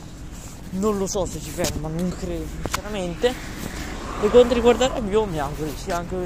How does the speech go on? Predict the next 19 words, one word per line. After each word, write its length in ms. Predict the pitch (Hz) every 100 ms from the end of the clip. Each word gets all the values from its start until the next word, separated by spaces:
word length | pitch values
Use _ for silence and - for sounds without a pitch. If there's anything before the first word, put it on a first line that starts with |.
| - - -
incontrare 440 | 208 220 202 208 208
uno 100 | 208
di 120 | 196
tre 180 | 214 220
sarebbe 360 | 190 165 156
veramente 420 | 160 156 160 170 160
tanta 260 | 160 151
roba. 380 | 160 160 - 147
Sarebbe 1120 | - - - - - - - - - 208 190
veramente 340 | 196 208 214 214
tanta 320 | 208 - 208
roba. 360 | 208 226 208 226
Ho 80 | 220
di 80 | 180
fianco 320 | 180 196 160
a 40 | 180
me 220 | 196 175
l'Allianz 360 | 180 175 190 -
Stadium 640 | - 196 170 190 214